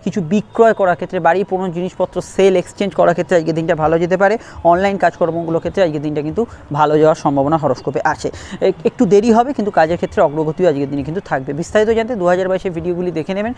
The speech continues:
সঙ্গে ফেব্রুয়ারি মাসিক রাশিফল। এই ভিডিওর পরে আপনারা কিন্তু সূর্যের রাশি পরিবর্তনের ভিডিওটা পাবেন। সমস্যা থাকলে আপনারা অবশ্যই ফোনে আমাদের সঙ্গে যোগাযোগ করতে পারেন। চলে আসছি পরবর্তী লগ্ন রাশির আলোচনায়।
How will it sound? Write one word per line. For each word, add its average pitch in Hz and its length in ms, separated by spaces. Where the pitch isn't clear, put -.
সঙ্গে 160 180
ফেব্রুয়ারি 156 360
মাসিক 151 300
রাশিফল। 139 320
এই 202 120
ভিডিওর 202 260
পরে 214 260
আপনারা 180 220
কিন্তু 170 160
সূর্যের 170 360
রাশি 156 160
পরিবর্তনের 156 440
ভিডিওটা 147 300
পাবেন। 135 220
সমস্যা 196 460
থাকলে 233 320
আপনারা 151 240
অবশ্যই 156 240
ফোনে 156 240
আমাদের 139 180
সঙ্গে 180 200
যোগাযোগ 139 300
করতে 139 200
পারেন। 135 160
চলে 202 160
আসছি 202 180
পরবর্তী 214 360
লগ্ন 156 200
রাশির 147 240
আলোচনায়। 131 420